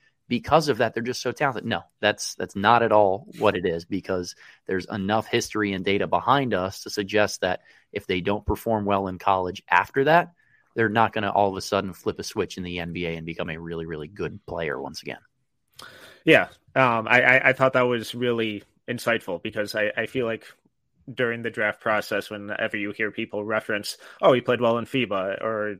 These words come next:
Speaker 2: "Oh, this is what he did in fiba," it's always like, "Oh, well, that, that, that's a better example of what he, he'll be than this college." And that's maybe not necessarily the case, which it is a little concerning given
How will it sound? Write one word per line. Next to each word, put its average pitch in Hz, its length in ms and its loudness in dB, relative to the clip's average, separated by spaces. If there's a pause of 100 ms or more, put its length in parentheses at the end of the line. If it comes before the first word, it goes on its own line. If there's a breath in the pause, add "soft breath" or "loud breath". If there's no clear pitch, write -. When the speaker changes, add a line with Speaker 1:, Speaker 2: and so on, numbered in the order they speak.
(160)
Speaker 2:
"Oh, 110 320 -2 (100)
this 120 200 -4
is 110 80 -14
what 117 120 -6
he 117 80 -4
did 113 180 -4
in 113 100 -8
fiba," 107 400 0
it's 104 100 -6
always 101 400 -4 (300 loud breath)
like, 127 160 -4
"Oh, 175 240 4
well, 92 200 -8 (120)
that, 107 220 -2 (120)
that, - 220 -4
that's 127 240 4
a 127 60 0
better 104 340 -2 (120)
example 107 520 -2
of 98 180 -2
what 101 160 -4
he, 104 300 -10 (140)
he'll 101 120 -4
be 95 200 -6
than 101 280 -8
this 98 140 -10
college." 135 400 2
And 107 180 -4
that's 110 240 -4 (100)
maybe 123 320 -6
not 120 220 -4
necessarily 101 640 -4
the 87 80 -8
case, - 440 -2 (540 loud breath)
which - 560 2 (1040)
it 170 140 0 (260)
is 147 140 4
a 156 40 4
little 147 180 6
concerning 135 500 0
given 117 540 0